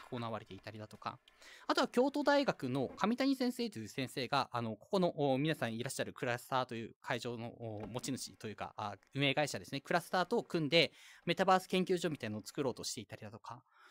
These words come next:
そんな感じで、あの、メタバースと、お、神経科学っていうのを歩み寄り始めているというような、あ、現状にあるとは思うんですけども、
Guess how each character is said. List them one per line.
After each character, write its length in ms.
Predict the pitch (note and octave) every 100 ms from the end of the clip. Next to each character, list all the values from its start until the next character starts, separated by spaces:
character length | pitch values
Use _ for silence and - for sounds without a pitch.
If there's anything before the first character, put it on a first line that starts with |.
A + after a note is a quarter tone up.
| -
そ 140 | D#4+
ん 20 |
な 100 | E4+
感 180 | F4+ F4
じ 100 | -
で、 260 | D4 D#3 -
あ 80 | E3
の、 100 | D3
メ 140 | C3+ G3
タ 140 | B3
バ 140 | C4
ー 40 | B3+
ス 80 | -
と、 180 | A#2 -
お、 120 | C3
神 220 | - F3+
経 180 | F#3 F#3
科 120 | F#3
学 220 | E3 D3+
っ 20 | A2
て 160 | -
い 20 |
う 20 | C3+
の 100 | F3
を 60 | -
歩 180 | F#3 G#3+
み 220 | A3+ G3+
寄 80 | A3+
り 100 | A3
始 280 | - F3+
め 100 | G3
て 140 | F#3 F3
い 60 |
る 180 | A#2 E2
と 80 | -
い 40 | A2
う 20 |
よ 60 | A2
う 20 |
な、 120 | G#2
あ、 140 | A#2+ A#2
現 240 | - A#2+
状 120 | A2
に 140 | A2 -
あ 100 | -
る 80 | B2+
と 140 | - G#2
は 120 | F2+
思 200 | F3 C#4+
う 40 |
ん 40 | C4
で 60 |
す 80 | -
け 100 | A#2
ど 100 | A2+
も、 260 | D3+ F3+